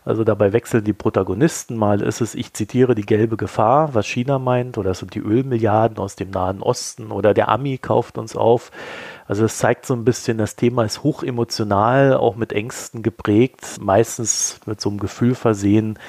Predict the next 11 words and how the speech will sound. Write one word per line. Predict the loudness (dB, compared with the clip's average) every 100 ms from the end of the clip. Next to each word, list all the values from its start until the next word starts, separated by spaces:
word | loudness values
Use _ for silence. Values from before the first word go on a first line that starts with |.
| -20 -8
da | -4
kommt | -2 -4 -2
jemand | 0 0 -2
von | -6 -2
außen | 0 0 -2 -8
und | -8 -6
der | -4 -4 -4
will | 0 2
uns | 2 -4 -2
etwas | -2 0 0
wegnehmen. | 0 -2 -6 -8 -8